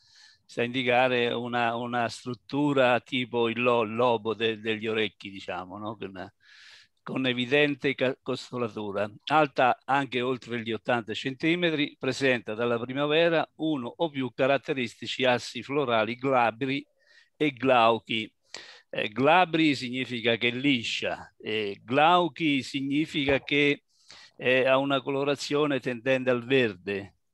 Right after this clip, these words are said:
quindi da, so, da colorazioni un po' sul grigio verde, poi tende fortemente al verde. Diritti, senza foglie, con ramificazioni in alto e tipici capolini a fiori di un giallo intenso.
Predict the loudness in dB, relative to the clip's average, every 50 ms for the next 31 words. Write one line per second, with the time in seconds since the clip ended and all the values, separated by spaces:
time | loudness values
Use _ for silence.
0 | _ -8 -8 -6 -6 -4 -4 -2 -2 0 -2 -2 -4 -6 -12 -14 _ _ _ _
1 | _ _ _ _ _ _ _ -6 0 2 4 4 4 4 4 4 2 0 -2 -4
2 | -4 -2 -2 -2 -4 -2 -2 -2 -2 0 -2 -2 -4 -4 -6 -4 -2 -2 -2 -2
3 | -2 -4 -6 -6 -6 -4 -4 -4 -4 -4 -6 -6 -4 -4 -2 2 2 2 2 2
4 | 0 0 0 2 4 4 4 4 2 0 -2 -2 -2 0 0 0 0 0 0 -2
5 | -2 -2 -2 -2 -2 -4 -8 -10 -10 -10 -14 -12 -12 -10 -10 -8 -10 -10 -8 -8
6 | -8 -8 -8 -10 -10 -10 -12 _ _ _ _ _ _ _ _ _ _ _ -20 -20
7 | -20 _ -2 0 2 4 4 4 2 0 -4 -6 -4 -4 -4 -4 -2 -4 -4 -2
8 | 0 2 2 2 2 0 -2 -4 -4 -4 -2 -2 -4 -4 -4 -4 -4 -2 -2 -2
9 | -2 -2 -2 0 0 0 2 2 4 4 2 0 -2 -6 -6 -6 -2 0 0 0
10 | 0 -2 -6 -4 -2 0 0 2 2 0 0 0 0 -2 -2 -2 -2 -4 -4 -4
11 | -2 -2 -2 -2 -2 -2 -2 -2 -2 -2 -2 2 2 4 4 4 2 0 -4 -6
12 | -4 -2 -2 -2 -2 -4 -8 -8 -8 -8 -8